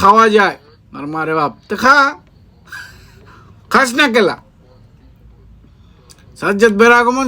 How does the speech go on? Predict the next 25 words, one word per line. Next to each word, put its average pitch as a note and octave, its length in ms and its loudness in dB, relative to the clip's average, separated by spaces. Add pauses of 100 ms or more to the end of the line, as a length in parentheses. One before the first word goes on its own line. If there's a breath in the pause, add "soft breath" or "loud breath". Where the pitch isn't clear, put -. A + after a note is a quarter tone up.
সামনে G#3+ 300 2
হোক G#3 160 4
আর F3+ 100 -10
পিছে F3 280 -6
দন। B2+ 120 -6 (160)
কথা F3 220 -6
হইছে A3+ 240 -4 (560 soft breath)
সাজ্জাদ G3 380 -2
ভাইয়ের G#3 280 2
ভাবি F#3+ 300 0
কইছে A3 240 -2 (100)
ছুটাইব, A3+ 380 0 (580)
যে A3+ 140 -2
কোনো B3 220 0
মূল্যে G3 300 2
ছুটাইব। C3 360 -6 (800)
কথা F3+ 220 -4
বুঝা A#3+ 260 2
গেছে? A3 280 0 (2000)
আলে, D3+ 280 0 (1700)
তাই E3+ 200 0
কি A#3 160 -2
ইচ্ছে G#3+ 220 2 (240)
আপনারা G#3+ 320 -4 (100)
মিয়া A#3 180 0